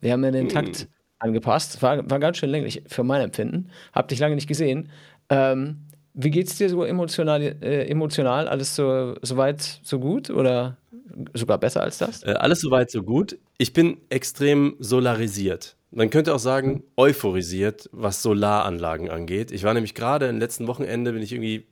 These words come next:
Speaker 2: achthundert Kilometer durch die Republik gefahren und war in Warburg. Das ist in Hessen.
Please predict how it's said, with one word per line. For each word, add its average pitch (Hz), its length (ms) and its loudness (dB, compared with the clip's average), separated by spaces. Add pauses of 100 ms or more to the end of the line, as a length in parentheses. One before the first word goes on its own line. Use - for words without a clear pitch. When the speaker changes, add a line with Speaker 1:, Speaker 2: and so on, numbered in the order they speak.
Speaker 2:
achthundert 113 480 -2
Kilometer 117 440 0
durch 110 140 0
die - 80 -4
Republik 110 420 -4
gefahren 117 380 -4
und 110 160 -8
war 120 180 -2
in 135 200 -4 (260)
Warburg. 98 840 0
Das 101 160 -6
ist - 280 -4
in 113 340 -2
Hessen. 101 440 -6